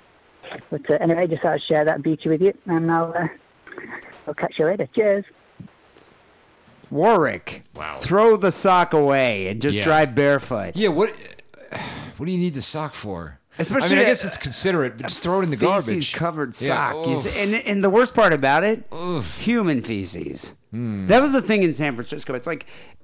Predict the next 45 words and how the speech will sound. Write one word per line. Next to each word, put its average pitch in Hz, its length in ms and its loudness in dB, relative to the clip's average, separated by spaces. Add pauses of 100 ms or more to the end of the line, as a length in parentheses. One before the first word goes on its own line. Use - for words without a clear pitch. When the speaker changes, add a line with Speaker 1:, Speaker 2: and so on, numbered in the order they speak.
(100)
Speaker 2:
it 190 160 -2
sucks 196 300 -2
when 156 80 -2
you 131 100 0
step 117 260 -4
in 101 120 -2
dog 87 280 -4
shit. - 360 -14 (120)
It - 120 -16
sucks. 113 280 0
Speaker 3:
Right. 78 80 -8
Speaker 2:
So - 120 -6
you 107 60 -4
get 110 140 -4
dog 107 200 -4
shit 104 120 -8
all 98 60 -6
over 90 80 -10
your 101 100 -10
shoe. 104 180 -10 (260)
But 156 80 2
when 175 100 2
you 165 100 0
step 220 360 -4
in 151 80 -2
human 139 500 -2
shit, 175 400 -4 (180)
Speaker 3:
Right. - 320 -6
Speaker 2:
there's 131 160 -2
something 170 280 -2
just 127 260 -6 (160)
infinitely 131 460 -2
grosser 101 480 -6
about 82 240 -8
that. - 160 -10
Speaker 3:
Oh, 85 80 -6
absolutely. 85 520 -8
'Cause 85 180 -8
humans 110 380 -4
eat 95 120 -4
all 95 80 -4
sorts 123 260 -8
of 73 60 -10
horrible 76 320 -8
things. 73 500 -12